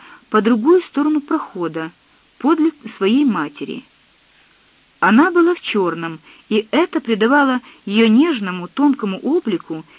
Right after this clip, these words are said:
неповторимую прелесть. Она ни разу не подняла глаза от молитвенника. Даже когда шелест шёлка возвестил о прибытии гофигермейстерши, а фру Бломберг повернулась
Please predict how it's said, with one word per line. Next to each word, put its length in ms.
неповторимую 680
прелесть. 460
Она 400
ни 160
разу 280
не 140
подняла 400
глаза 360
от 180
молитвенника. 720
Даже 380
когда 280
шелест 420
шёлка 640
возвестил 560
о 80
прибытии 460
гофигермейстерши, 1120
а 140
фру 360
Бломберг 560
повернулась 540